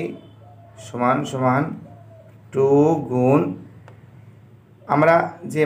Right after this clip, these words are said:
মানটা পেয়েছিলাম, আহ, বিএসির মান ছিল, কত ছিল? এখানে আমরা দেখতে পাচ্ছি যে,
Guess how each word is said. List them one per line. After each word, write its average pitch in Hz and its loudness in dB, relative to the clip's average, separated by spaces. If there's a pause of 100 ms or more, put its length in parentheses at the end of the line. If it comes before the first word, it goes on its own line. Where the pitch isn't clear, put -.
(120)
মানটা 147 2 (180)
পেয়েছিলাম, 143 0 (1000)
আহ, 120 2 (420)
বিএসির 170 2
মান 143 4
ছিল, 98 -10 (180)
কত 127 0 (120)
ছিল? 107 -14 (920)
এখানে 147 0
আমরা 156 2
দেখতে 143 0
পাচ্ছি 165 -2 (140)
যে, 147 2